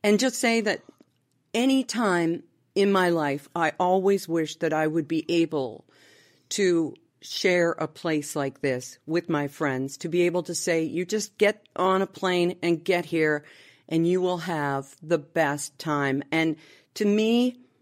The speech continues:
you know, all of the stress and the pain and, you know, n-, not including loss and grief, because I would live in a box under a bridge to have my daughter back. And I've made that very clear. But to be able to bring in friends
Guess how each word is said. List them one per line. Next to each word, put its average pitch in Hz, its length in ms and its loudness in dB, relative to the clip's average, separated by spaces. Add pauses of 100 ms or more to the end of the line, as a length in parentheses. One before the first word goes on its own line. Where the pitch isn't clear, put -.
(320)
you 208 120 4
know, 190 260 2
all 202 320 2
of 185 140 -4
the 185 120 0
stress 180 640 -2
and 165 160 0
the 160 80 0
pain 175 480 0
and, 156 400 0
you 196 160 0
know, 151 160 0
n-, - 240 -4
not 190 340 0
including 160 540 0
loss 139 380 -4
and 135 120 -4
grief, 151 380 -4
because 160 300 -2
I 156 80 0
would 151 200 -4
live 175 200 0
in 143 80 0
a - 20 -4
box 151 440 -6
under 147 220 -2
a 139 60 -4
bridge 139 560 -2
to 135 140 -2
have 131 160 -4
my 135 140 -2
daughter 131 280 -2
back. 127 260 -2
And 135 80 -6
I've 123 140 -6
made 147 240 0
that 127 180 -2
very 139 300 0
clear. 135 460 -4 (480)
But - 320 -4
to 202 120 -4
be 202 300 -2
able 208 280 2
to 196 180 -4
bring 180 280 2
in 190 220 4
friends 147 540 0